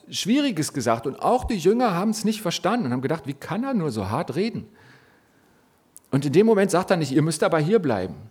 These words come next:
sondern er sagt, „Wollt ihr auch weggehen?“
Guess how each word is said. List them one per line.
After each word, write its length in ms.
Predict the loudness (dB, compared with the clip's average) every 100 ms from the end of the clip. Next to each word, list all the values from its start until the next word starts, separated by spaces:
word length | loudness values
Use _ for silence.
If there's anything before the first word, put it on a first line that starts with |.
| _ _ _ _
sondern 320 | -2 0 2
er 120 | 0
sagt, 520 | 0 0 -2 -8 -20 _ _ _ _ _ _ _ _ _ _ _ _ _ _ _ _ -10
„Wollt 240 | -6 -6
ihr 140 | -6 -6
auch 200 | -6 -4
weggehen?“ 540 | -6 -4 -6 -6 -10